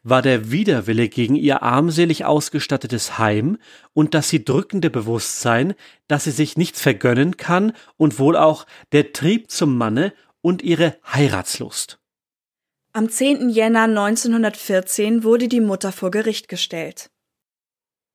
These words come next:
Speaker 1: Das Grazer Volksblatt beschrieb sie als mittelgroße Person mit unfreundlichem Gesichtsausdruck.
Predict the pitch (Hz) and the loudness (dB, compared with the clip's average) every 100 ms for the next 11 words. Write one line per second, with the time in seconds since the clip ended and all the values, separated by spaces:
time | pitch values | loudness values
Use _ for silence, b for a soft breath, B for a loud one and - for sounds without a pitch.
0 | _ _ _ _ _ _ _ _ 135 - | _ _ _ _ _ _ _ _ -2 -2
1 | - 117 147 - 220 - 113 113 - - | -2 -2 -2 0 -2 2 2 2 -2 -2
2 | 143 - - 127 - 123 117 - 156 135 | -2 0 -2 -2 0 -2 -2 -2 -2 -2
3 | - 139 - 175 127 123 - - 123 - | 0 0 0 -2 -2 -2 -4 -4 -4 0
4 | 117 131 123 - 156 196 - - 120 120 | 2 2 2 0 0 0 -4 0 2 2
5 | 117 131 113 101 107 - - - - 226 | -2 -2 -2 -2 -2 -4 -10 -12 -10 -10
6 | - - | -10 -20